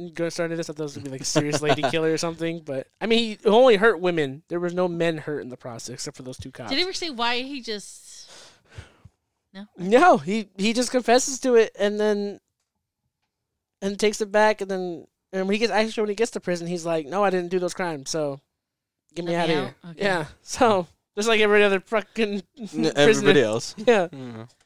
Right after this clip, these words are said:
Speaker 3: Final thoughts, Polar Bear.
Speaker 2: Um, I'm on board with that. I, well, honestly, I thought it was gonna be a lady wearing lipstick, and after she killed, she would leave, like, a little note or, like, a kiss on the forehead.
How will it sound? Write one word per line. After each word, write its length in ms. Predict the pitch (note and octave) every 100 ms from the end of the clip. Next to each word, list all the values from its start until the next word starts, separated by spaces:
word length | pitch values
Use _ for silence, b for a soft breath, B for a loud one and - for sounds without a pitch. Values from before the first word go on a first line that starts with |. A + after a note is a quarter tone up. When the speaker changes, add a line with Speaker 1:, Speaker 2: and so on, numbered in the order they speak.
| _ _ -
Speaker 3:
Final 200 | G#3+ A3+
thoughts, 280 | A3+ A3 -
Polar 260 | B3+ B3
Bear. 280 | G#3+ F3 D#3 - -
Speaker 2:
Um, 760 | A2+ A#2 A2+ A2+ A#2 A#2+ B2+ -
I'm 340 | B2+ A#3 F4+ F#4 -
on 180 | G3 G#3+
board 260 | F3+ A3
with 140 | D#4 A#2
that. 160 | G#2+
I, 120 | A#2+ C#3
well, 160 | E3+
honestly, 500 | D3+ D#3+ F#3+ - C#3+
I 80 | C3+
thought 180 | D3 C#3+
it 20 |
was 120 | C3
gonna 140 | B2 B2
be 120 | A#2+
a 60 | A2+
lady 640 | A2 A2 A#2 C3 D3+ C#3+ _ _ _ _ _
wearing 380 | A#2 A#2 A2+ A2
lipstick, 520 | A2 G#2+ - D3 C#3+
and 100 | A#2+
after 240 | A2 -
she 160 | G#2+ A2
killed, 320 | - A2+ A2+
she 140 | - A2+
would 180 | G#2+
leave, 160 | A2 A2
like, 180 | G#2+ G#2
a 60 |
little 220 | A2+ G#2+ G#2+
note 420 | A2 A2 A#2+ A2+
or, 140 | G#2
like, 160 | G2 G#2
a 80 | G#2
kiss 280 | A2 A2
on 100 | A#2
the 80 | A2
forehead. 560 | - A2 A2 A#2+ B2